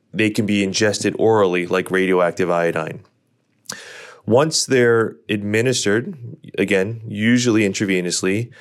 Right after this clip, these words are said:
they circulate throughout the body, uh, and they ideally target a specific process or a specific receptor.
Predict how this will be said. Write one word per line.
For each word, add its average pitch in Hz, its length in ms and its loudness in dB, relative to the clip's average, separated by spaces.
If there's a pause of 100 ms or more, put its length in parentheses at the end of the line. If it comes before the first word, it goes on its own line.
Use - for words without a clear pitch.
(220)
they 123 140 2
circulate 151 640 2
throughout 104 300 2
the 98 80 -2
body, 90 560 -2 (400)
uh, 92 340 2
and 104 260 0
they 101 340 0 (180)
ideally 117 720 2
target 113 720 -2 (120)
a - 40 -6
specific 101 880 -2
process 127 580 0
or 104 200 2
a 95 40 -2
specific 107 580 -2
receptor. 95 560 -2